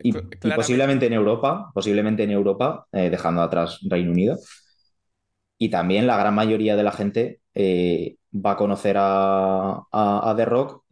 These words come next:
Speaker 1: y otra minoría va a ser la que va a conocer a, a, a Roman Reigns. Entonces, tampoco es justo decir que se lo come, sí,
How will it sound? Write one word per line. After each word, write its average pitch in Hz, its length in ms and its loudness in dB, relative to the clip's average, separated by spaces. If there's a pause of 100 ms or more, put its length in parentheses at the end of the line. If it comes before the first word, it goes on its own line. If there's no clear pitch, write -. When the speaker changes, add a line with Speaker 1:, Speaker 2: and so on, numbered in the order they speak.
(120)
Speaker 1:
y - 400 -2 (1000)
otra 104 320 0
minoría 104 440 2
va 110 100 -2
a 107 40 0
ser 107 180 -4
la 101 80 0
que 113 80 -2
va 113 100 2
a - 40 -8
conocer 87 380 -2
a, 69 320 -2
a, 73 320 0
a 82 80 -2
Roman 78 300 -2
Reigns. 80 320 -4 (260)
Entonces, 107 600 -2 (280)
tampoco 120 380 0
es 127 80 -2
justo 117 400 -2
decir 92 260 0
que 98 120 -2
se 107 80 -4
lo 95 120 0
come, 104 280 -2
sí, 135 420 -2